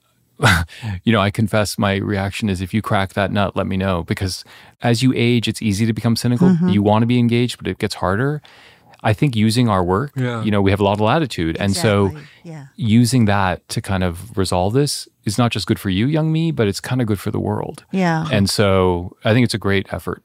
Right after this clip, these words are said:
Speaker 1: to try to undertake.
Speaker 2: When you started thinking about racial equality,
Speaker 1: Yeah.
Speaker 2: one of your instincts was to go out and write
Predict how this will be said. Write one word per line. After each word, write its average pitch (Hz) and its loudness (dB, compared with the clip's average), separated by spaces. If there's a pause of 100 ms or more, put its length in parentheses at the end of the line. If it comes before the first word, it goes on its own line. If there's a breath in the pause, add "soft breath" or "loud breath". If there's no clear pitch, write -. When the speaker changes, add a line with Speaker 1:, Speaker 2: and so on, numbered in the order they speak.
Speaker 1:
to 98 -6
try 92 -6
to 85 -10
undertake. 87 -12
Speaker 2:
When 226 0
you 214 -2
started 202 -4
thinking 202 -2
about 185 0
racial 180 -2
equality, 175 -2
Speaker 1:
Yeah. 107 2
Speaker 2:
one 175 0
of 160 -4
your 160 -4
instincts 180 -2
was 165 -4
to 165 -6
go 165 -4
out 156 0
and 156 -4
write 160 -2